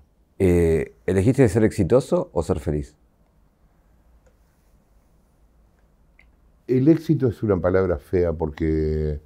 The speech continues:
Speaker 2: tiene demasiada burbuja, ¿no? Eh, yo elegí ser yo. Y ser yo trajo de todo. Es una gran pelota en la que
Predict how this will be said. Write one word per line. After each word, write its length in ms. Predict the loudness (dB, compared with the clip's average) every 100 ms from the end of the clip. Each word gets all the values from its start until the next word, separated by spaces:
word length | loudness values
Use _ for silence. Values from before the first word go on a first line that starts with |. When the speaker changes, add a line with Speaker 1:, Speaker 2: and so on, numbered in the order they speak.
| _ _ _ _ _ 0
Speaker 2:
tiene 200 | 2 2
demasiada 380 | 0 2 4
burbuja, 680 | 4 4 2 0 -2 -6 -10 -12 _ _ -12
¿no? 240 | -10 -10 -14 _ _ _ _ _ _ _ _ _ _ _ _ _ _ -2
Eh, 800 | 4 6 8 8 8 6 2 -2 -4 -6 -10 -16 -20 _ _ _ _ _ _ _ _ _ _ _ _ _ _ _
yo 200 | -2 2
elegí 340 | 4 2 -4
ser 240 | 0 2 2
yo. 420 | 2 0 0 -4 -14 -20 _ _ _ _ _ _ _ _ _ _ _ _ _ -8
Y 100 | -8
ser 280 | 0 2 2
yo 220 | 2 2
trajo 380 | 2 0 2 0
de 80 | 0
todo. 500 | 2 2 2 -4 -14 _ _ _ _ _
Es 160 | -10 -4
una 140 | 0
gran 300 | 4 4 4
pelota 460 | 2 4 4 4 2
en 120 | 0
la 120 | -2
que 160 | -4